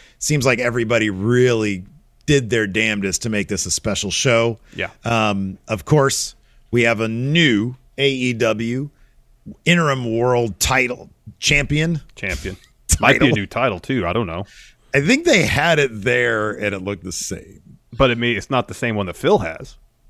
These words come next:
Speaker 1: Oh, no, no, no! This is probably different. Yeah, you're probably
Speaker 2: Hence
Speaker 1: right. This is like a Shop A E W thing. Yeah.
Speaker 2: a new
Speaker 1: It's
Speaker 2: title,
Speaker 1: like,
Speaker 2: one
Speaker 1: it's
Speaker 2: they
Speaker 1: like, no,
Speaker 2: made.
Speaker 1: they just, yeah, I was gonna send them the one that I got back there that a fan gave us. But
Speaker 2: Yeah, yeah.
Speaker 1: Um, but yeah. No, uh, yeah, he beat Hiroshi Tanahashi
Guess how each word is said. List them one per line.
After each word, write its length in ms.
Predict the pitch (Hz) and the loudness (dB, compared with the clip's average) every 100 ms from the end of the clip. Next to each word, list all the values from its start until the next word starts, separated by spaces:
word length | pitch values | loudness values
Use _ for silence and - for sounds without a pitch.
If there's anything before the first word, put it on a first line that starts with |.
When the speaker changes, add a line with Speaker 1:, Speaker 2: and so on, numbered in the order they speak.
| - | -4
Speaker 1:
Oh, 180 | 190 233 | 2 2
no, 120 | 233 | 2
no, 80 | 208 | 0
no! 240 | 151 113 101 | 0 0 -2
This 120 | 113 | -4
is 60 | |
probably 380 | 120 127 131 95 | -2 -2 0 -2
different. 280 | 92 - 107 | -6 -8 -4
Yeah, 120 | 107 | -2
you're 160 | 87 85 | -2 -4
probably 240 | 110 92 | -4 -4
Speaker 2:
Hence 80 | 90 | -2
Speaker 1:
right. 60 | 113 | -4
This 100 | 101 | -2
is 80 | |
like 140 | 95 87 | -4 -4
a 60 | |
Shop 340 | - - 107 110 | -2 0 0 -2
A 40 | |
E 120 | 92 | -4
W 260 | 87 107 87 | -4 -4 -6
thing. 220 | - 71 | -10 -12
Yeah. 100 | 82 | -8
Speaker 2:
a 40 | 95 | -4
new 240 | 107 113 | -2 -2
Speaker 1:
It's 80 | - | 0
Speaker 2:
title, 180 | 160 170 | 0 4
Speaker 1:
like, 20 | |
Speaker 2:
one 120 | 170 | 4
Speaker 1:
it's 100 | 156 | 4
Speaker 2:
they 60 | 190 | 2
Speaker 1:
like, 100 | 185 | 2
no, 120 | 185 | 2
Speaker 2:
made. 140 | 180 | 2
Speaker 1:
they 40 | 196 | 0
just, 320 | 185 - - | -2 -6 -4
yeah, 220 | 151 139 | -2 0
I 100 | 139 | 0
was 140 | 147 | -2
gonna 200 | 147 180 | -2 -2
send 240 | 165 160 143 | 0 -2 -2
them 160 | 131 | -6
the 220 | 113 127 117 | -4 -2 -2
one 180 | 123 | -4
that 100 | 120 | -4
I 60 | 113 | -2
got 200 | 113 104 | -2 -2
back 200 | 104 95 | -4 -4
there 180 | 110 104 | -4 -2
that 100 | 92 | -2
a 40 | |
fan 280 | 85 107 107 | 0 2 2
gave 220 | 85 76 | -2 -8
us. 80 | 76 | -12
But 160 | 76 - | -20 -14
Speaker 2:
Yeah, 440 | 101 101 92 92 85 | -4 -2 0 -2 0
yeah. 240 | 120 110 | 2 2
Speaker 1:
Um, 280 | 98 85 80 - _ | 0 -4 -10 -16 _
but 160 | 123 123 | -4 2
yeah. 200 | 117 98 - - - | 2 0 -4 -16 0
No, 240 | 214 220 | 2 4
uh, 460 | 165 180 170 156 147 | 4 4 4 2 0
yeah, 180 | 208 160 | 0 0
he 100 | 135 | 0
beat 200 | 135 147 | 0 2
Hiroshi 260 | 135 131 110 | 2 0 -2
Tanahashi 680 | 131 120 127 139 - 185 | -2 0 0 0 0 -2